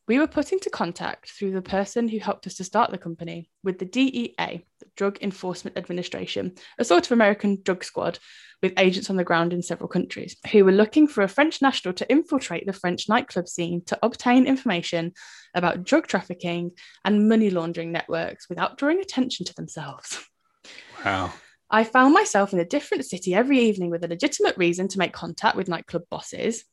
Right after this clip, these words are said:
Speaker 1: so I was the ideal candidate. So once I was tested and briefed, I accepted my mission of working incognito for the D E A under the condition that I maintain secrecy,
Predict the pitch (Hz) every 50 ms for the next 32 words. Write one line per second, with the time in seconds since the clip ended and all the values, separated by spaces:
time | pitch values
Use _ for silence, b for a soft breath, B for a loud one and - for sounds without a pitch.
0 | _ _ - - - 196 175 - - 254 180 165 165 165 170 - 185 180 175 180
1 | 180 170 170 170 - - 170 170 170 185 214 226 - - - - 196 180 - -
2 | - - - - - _ _ _ _ _ _ - - _ - - 214 202 196 220
3 | 254 269 - 370 440 440 440 - 220 202 - - - 202 233 247 240 233 - -
4 | - 185 - - - B B B B B B 196 185 - - - - - - -
5 | - 311 359 339 233 180 - - 185 175 180 190 180 175 190 190 - 233 - -
6 | 180 185 190 - 262 285 277 294 277 240 226 180 170 170 - 180 180 180 190 185
7 | 190 208 202 180 165 165 170 180 b b b b b b b - 190 190 185 202
8 | 214 233 233 - 320 285 214 196 - - 202 196 - 180 175 175 175 175 185 185
9 | - - 202 196 196 208 202 - - 220 - - - - - - - - - 175
10 | 175